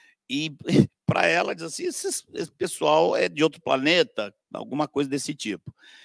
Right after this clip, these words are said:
Então, nós queremos ajudar os irmãos a responder esse tipo de pergunta no seu trabalho, no seu dia a dia, quando pergunta às pessoas, né? Então, esse décimo terceiro ciclo fala sobre isso.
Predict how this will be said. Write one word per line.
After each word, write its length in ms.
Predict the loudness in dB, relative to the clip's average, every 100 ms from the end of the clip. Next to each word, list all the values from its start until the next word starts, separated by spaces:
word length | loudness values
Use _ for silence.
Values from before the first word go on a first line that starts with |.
| -14
Então, 240 | -10 0 2
nós 160 | 2
queremos 360 | 2 0 2 4
ajudar 720 | 4 4 -6 2 6 6 4
os 160 | -2 -4
irmãos 580 | -2 0 0 -2 -6 0
a 160 | 0
responder 720 | 2 0 -2 0 -4 -2 -2
esse 200 | -2 -6
tipo 380 | -8 -8 -10 -10
de 80 | -10
pergunta 720 | -2 -2 0 -4 -4 -12 -20 _ _ _ -6
no 120 | -4
seu 220 | 0 0
trabalho, 480 | 2 2 4 4 2
no 100 | 0
seu 220 | -2 -2
dia 220 | -2 0 0
a 40 |
dia, 320 | 0 0 0
quando 260 | 0 -4 -4
pergunta 500 | -4 -4 -2 -4 -4
às 100 | -4
pessoas, 600 | -6 -6 -4 -6 -6 -8
né? 240 | -6 -6 -8 _ -20 -14
Então, 280 | -10 0 4
esse 500 | 4 2 0 -8 -10 -16
décimo 460 | _ 0 2 2 -6
terceiro 480 | -2 -2 4 2 2
ciclo 600 | -2 2 2 0 -6 -6 _ _ _
fala 440 | -8 2 4 6 4
sobre 380 | 0 -4 -2 0
isso. 480 | 0 -2 -6 -14